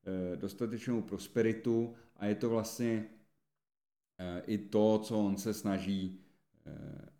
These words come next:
Flowery Fields, eh, vlastně udržet si, udržet si, eh, ten svůj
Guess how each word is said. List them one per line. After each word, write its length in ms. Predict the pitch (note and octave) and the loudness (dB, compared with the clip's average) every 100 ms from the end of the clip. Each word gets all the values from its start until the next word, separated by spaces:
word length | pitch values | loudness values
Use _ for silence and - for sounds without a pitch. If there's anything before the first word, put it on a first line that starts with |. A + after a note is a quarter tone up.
| _ _ _ | _ _ _
Flowery 400 | - - F#2 G2 | -14 -2 2 2
Fields, 480 | G2 G2+ F#2+ F#2 - | 2 0 -2 -2 -6
eh, 60 | F#2+ F2+ F2 D2+ - - E2 _ B1 B1 | -2 0 -2 -4 -10 -20 -20 _ -20 -16
vlastně 540 | F#2 F#2 - F2+ E2+ D2+ - _ _ _ | -14 -12 -6 -4 -4 -8 -14 _ _ _
udržet 480 | G#2 A2+ A2+ A2 - | 2 2 4 2 2
si, 360 | G#2 F#2+ F#2 - _ _ _ _ _ _ _ | 0 0 -2 -12 _ _ _ _ _ _ _
udržet 500 | G2+ G#2 G2 G#2 F#2+ | 0 2 4 2 2
si, 400 | - G2 F#2 F2+ - _ _ _ - | -2 0 0 -2 -8 _ _ _ -10
eh, 220 | F2 F2 | -8 -6
ten 260 | - G2+ G2 | 0 2 2
svůj 480 | - G2+ F#2+ F#2 | 0 2 4 2